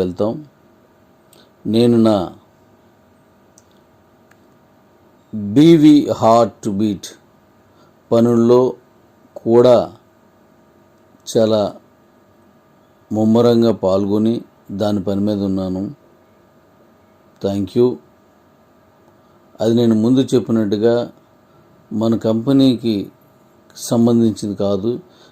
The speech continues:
కానీ మన కంపెనీ యూటిలిటీలో నేను దాన్ని తీసుకొస్తున్నాను. అది నా వ్యక్తిగతమైన ప్రాజెక్ట్ అది. అయినప్పటికీ మీరందరూ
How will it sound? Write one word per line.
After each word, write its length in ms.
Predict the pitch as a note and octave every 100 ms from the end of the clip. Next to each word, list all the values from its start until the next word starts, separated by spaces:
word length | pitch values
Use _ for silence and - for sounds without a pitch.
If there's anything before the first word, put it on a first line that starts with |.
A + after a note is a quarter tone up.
| _ -
కానీ 240 | B2 C3 B2
మన 100 | A2+ A2 A#2+
కంపెనీ 400 | B2+ C#3 C3+ B2 A2
యూటిలిటీలో 640 | B2+ B2+ D#3 C3+ C#3+ B2 A#2+ A2 - _ _ _ _ _
నేను 280 | - A#2 A#2 A2
దాన్ని 440 | A2 G#2 G2+ F#2+ E2+ - _ _ -
తీసుకొస్తున్నాను. 880 | A#2+ A#2+ B2+ A2 - G#2 G2 G2 A#2 D#3+ _ _ _ _ _ _ _ _ _ _ _ _ _ _ -
అది 120 | A2+ B2 A2+
నా 60 | G#2+ G2
వ్యక్తిగతమైన 720 | A#2 - C#3 C3+ A#2+ A#2+ A2+ F#2
ప్రాజెక్ట్ 420 | G2+ F#2+ G2 -
అది. 240 | G2 F2+ A2+ C3+ - _ _ _ _ _ _ _ _ _ _ _ -
అయినప్పటికీ 560 | G#2+ B2 A#2 B2 A#2+ B2 A#2
మీరందరూ 460 | A2 G#2+ G#2 G#2+ A2